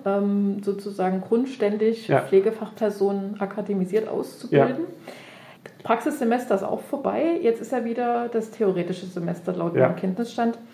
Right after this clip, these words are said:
Speaker 1: Ähm, was, wie waren denn die Rückmeldungen? Wie war das für die Studentinnen, sich eben in diese Praxis zu integrieren? Haben, gab's
Speaker 2: Ja.
Speaker 1: da schon irgendwie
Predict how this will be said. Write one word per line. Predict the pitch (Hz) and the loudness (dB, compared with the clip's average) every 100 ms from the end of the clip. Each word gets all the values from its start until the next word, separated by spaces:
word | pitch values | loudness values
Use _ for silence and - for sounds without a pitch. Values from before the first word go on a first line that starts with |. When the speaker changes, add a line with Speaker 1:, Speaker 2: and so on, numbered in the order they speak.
| - - - - - - | -20 -20 -20 -20 -8 4
Speaker 1:
Ähm, | 196 202 202 202 202 - - - - _ _ | 6 6 4 0 -2 -8 -18 -20 -20 _ _
was, | - 190 190 | -2 2 4
wie | 208 214 | 4 4
waren | 190 | 6
denn | 247 | 6
die | 214 | 4
Rückmeldungen? | 226 294 392 285 247 226 202 196 180 | 2 -2 2 4 4 4 2 2 0
Wie | 190 | 0
war | 175 170 | 2 4
das | 247 262 262 | 4 2 2
für | 233 | 0
die | 226 | 0
Studentinnen, | - 190 185 208 247 240 226 | -2 0 2 2 0 0 0
sich | 220 - | -2 -2
eben | 220 233 | 0 0
in | 202 | 0
diese | 202 196 | -2 -2
Praxis | 196 - 175 - 247 - | -4 -4 -4 -4 -10 -4
zu | 208 | -2
integrieren? | 196 202 - - 208 285 202 185 | 0 -2 -6 -2 0 2 2 2
Haben, | 180 196 | 0 0
gab's | - 175 - | 2 4 4
Speaker 2:
Ja. | - | 2
Speaker 1:
da | |
schon | 269 254 226 | 0 0 0
irgendwie | 233 254 247 240 247 247 | 0 -2 -2 -4 -2 -4